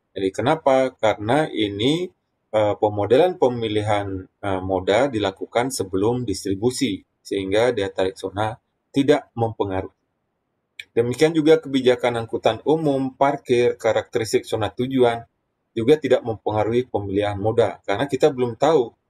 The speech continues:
orang itu bergerak ke zona mana dan bagaimana karakteristik angkutan umum parkirnya di zona tersebut.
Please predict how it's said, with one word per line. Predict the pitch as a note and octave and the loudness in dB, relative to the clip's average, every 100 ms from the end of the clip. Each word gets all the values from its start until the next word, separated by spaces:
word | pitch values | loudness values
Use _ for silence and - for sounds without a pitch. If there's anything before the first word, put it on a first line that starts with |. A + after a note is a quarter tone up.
| _ - | _ -2
orang | G#2+ A#2 A2 | 0 0 -2
itu | D3+ | -4
bergerak | C#3 G#2 G2 A#2+ C#3 | -2 -4 0 0 0
ke | - A2+ | -2 -4
zona | G2+ G2+ | -4 -4
mana | G#2 B2+ B2+ G2 - _ _ _ _ - | 0 0 0 -2 -8 _ _ _ _ -4
dan | G#2+ | -2
bagaimana | G2+ G2 G#2+ D#3 D3+ | -2 -2 -2 0 0
karakteristik | C#3 A#2 A2 - G#2+ F#2+ A2+ | 0 0 0 -2 -6 -2 -2
angkutan | - G2+ G2 G#2+ G2 | -2 -10 -6 -6 -6
umum | G2+ G#2 G#2+ G#2 _ | -10 -8 -8 -10 _
parkirnya | - G2 - - G#2 G#2 A2 G#2+ - _ | -8 -8 -8 -4 -4 -2 -4 -4 -10 _
di | G2+ | -8
zona | - F#2 F#2 | -4 -6 -6
tersebut. | - - G#2 G#2 | -8 -10 -8 -8